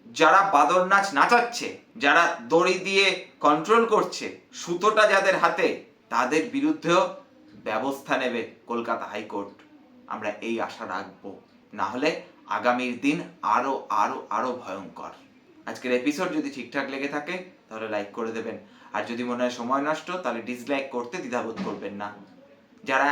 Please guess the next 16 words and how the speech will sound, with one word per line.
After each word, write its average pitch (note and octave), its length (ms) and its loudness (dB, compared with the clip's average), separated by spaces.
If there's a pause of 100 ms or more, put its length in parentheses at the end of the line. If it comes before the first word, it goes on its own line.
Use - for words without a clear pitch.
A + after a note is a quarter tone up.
এখনো E3+ 220 -8
চ্যানেলটিকে C#3+ 560 -6
সাবস্ক্রাইব E3 480 -2
করেননি, C3+ 380 -4 (320)
সাবস্ক্রাইব B2+ 440 -4
করে A#2 160 -2
দেবেন, A2 240 -6 (320)
পাশের A#2+ 360 -4
বেল B2+ 200 -2
আইকনটা B2 400 -2
প্রেস A#2+ 260 -10
করতে B2 240 -8
ভুলবেন A#2 440 -8
না। F2+ 60 -12 (340)
দেখতে C3 240 -6
থাকুন D#3 260 -6